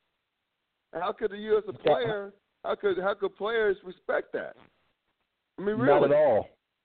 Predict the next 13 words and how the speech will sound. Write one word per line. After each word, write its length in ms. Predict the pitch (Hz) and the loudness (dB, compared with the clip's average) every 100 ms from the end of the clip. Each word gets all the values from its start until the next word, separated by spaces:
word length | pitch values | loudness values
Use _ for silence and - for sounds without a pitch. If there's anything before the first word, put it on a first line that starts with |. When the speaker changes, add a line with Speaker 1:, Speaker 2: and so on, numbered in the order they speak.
| _ _ _ _ _ - | _ _ _ _ _ -6
Speaker 2:
'Cause 140 | 120 | -2
he's 160 | 135 147 | -2 2
not, 220 | 147 143 | 2 4
he's 160 | 170 160 | 0 2
not 200 | 165 135 | 2 2
controlling 420 | 139 160 160 151 | 0 2 2 0
the 40 | 135 | -4
situation. 520 | 143 151 156 151 110 - _ _ _ | -2 2 2 0 -6 -12 _ _ _
But 220 | 151 165 | 0 0
my 160 | 160 175 - | 0 -4 0
question 380 | 208 202 190 156 | 0 0 -2 -2
also 760 | - 151 156 - 147 139 | 2 2 2 2 4 4
is, 60 | 139 | 4